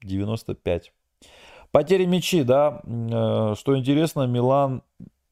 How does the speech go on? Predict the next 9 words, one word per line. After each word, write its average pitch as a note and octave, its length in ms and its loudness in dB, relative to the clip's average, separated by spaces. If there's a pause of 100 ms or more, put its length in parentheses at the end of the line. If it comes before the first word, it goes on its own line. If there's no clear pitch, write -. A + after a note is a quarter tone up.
(340)
двадцать G#2 380 0
четыре C3+ 180 0
раза C#3 220 2
мяч A2 240 -4
потерял, F#2+ 640 -2
а G2 440 2
Верона G#2+ 340 2
двадцать G#2+ 540 -2
три. A2+ 360 -2